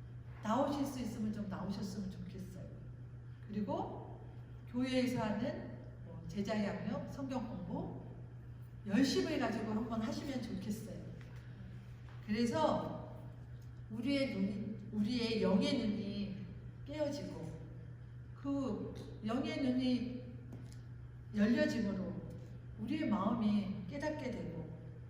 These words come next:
그 깨달음 속에서 "아, 정말 주님이 나에게 원하시는 게 뭘까? 주님의 부르심이 뭘까?" 고민하고 기도하시면서 그 주신 사명을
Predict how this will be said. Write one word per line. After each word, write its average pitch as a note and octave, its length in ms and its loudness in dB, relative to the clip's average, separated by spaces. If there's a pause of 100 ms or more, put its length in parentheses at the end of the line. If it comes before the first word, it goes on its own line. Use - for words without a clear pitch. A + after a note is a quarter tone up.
(920)
그 C4 160 -4
깨달음 F4+ 440 6
속에서 C#4 760 0 (180)
"아, D#4+ 200 4
정말 D#4 380 2
주님이 D4 420 2
나에게 A#3+ 1000 2 (140)
원하시는 B3 600 4
게 A3+ 120 2
뭘까? - 600 -4 (880)
주님의 D#4 460 2
부르심이 A#3 440 2
뭘까?" E3+ 580 0 (600)
고민하고 A3 800 4 (340)
기도하시면서 G#3+ 1120 0 (720)
그 D4+ 200 0
주신 C4+ 360 4
사명을 G#3+ 800 2